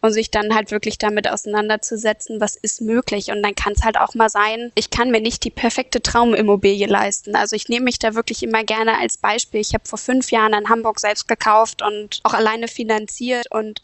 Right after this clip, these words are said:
hab mich halt oder konnte mir definitiv nicht die eins A Lagen und auch nicht die eins B Lagen leisten. So, das heißt, ich hab meine persönliche Traumwohnung gekauft in einer nicht so schönen Ecke von Hamburg, kann aber trotzdem sagen,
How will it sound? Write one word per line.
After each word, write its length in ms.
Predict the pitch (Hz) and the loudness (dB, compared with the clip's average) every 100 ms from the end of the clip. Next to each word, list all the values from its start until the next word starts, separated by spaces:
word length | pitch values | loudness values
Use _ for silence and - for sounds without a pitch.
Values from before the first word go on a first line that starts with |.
| - | -6
hab 120 | - | -2
mich 180 | 247 - | -2 0
halt 260 | 233 226 - _ | -2 -4 -12 _
oder 180 | 226 220 | -4 -2
konnte 360 | - 311 403 | 2 2 4
mir 140 | 294 226 | 2 2
definitiv 720 | 220 262 269 262 - 254 - | -2 -2 0 0 -2 -4 -2
nicht 300 | 254 320 - | 0 0 -2
die 160 | 254 - | -4 -4
eins 240 | 254 262 - | -4 -4 0
A 120 | 240 | 4
Lagen 280 | 240 254 226 | 4 2 0
und 140 | 208 | 0
auch 80 | 214 | 0
nicht 220 | 277 - | -2 -6
die 80 | - | -8
eins 240 | 220 269 - - | -6 -6 -8 -6
B 260 | 277 302 - | -6 -6 -8
Lagen 420 | - 208 226 208 - | -2 -2 -2 -8 -10
leisten. 640 | - 202 214 - - 170 - | -2 -2 -2 -8 -10 -10 -10
So, 240 | - 233 | -8 -4
das 220 | 226 240 | -4 -2
heißt, 380 | 233 240 - - | 0 0 -4 -8
ich 160 | 277 - | -2 -2
hab 80 | 254 _ | -2 _
meine 220 | 247 247 | 2 2
persönliche 500 | 226 269 233 262 254 | 2 -2 0 0 0
Traumwohnung 560 | 220 - 277 277 285 277 | 0 4 4 6 4 4
gekauft 580 | 262 - 262 285 294 - | 2 4 6 6 4 -2
in 440 | 247 240 240 - - _ _ - | -2 -2 -2 -6 -12 _ _ 0
einer 160 | 277 | 2
nicht 200 | 285 339 | 4 2
so 80 | - | -2
schönen 280 | 294 269 262 | -2 0 0
Ecke 260 | - - 294 | -2 0 0
von 260 | - 285 | 0 0
Hamburg, 500 | 285 285 294 320 330 - | 2 4 4 4 2 -2
kann 200 | 262 269 | 0 2
aber 140 | 254 | 2
trotzdem 380 | - 247 - 247 | 0 -2 -2 0
sagen, 280 | 233 233 | 0 0